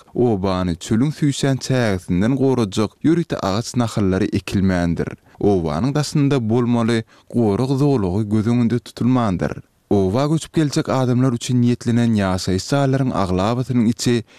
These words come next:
entek dolu oňorulyp hem gutorulmandyr.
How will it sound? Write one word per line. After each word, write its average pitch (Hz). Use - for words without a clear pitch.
entek 113
dolu 104
oňorulyp 117
hem 113
gutorulmandyr. 104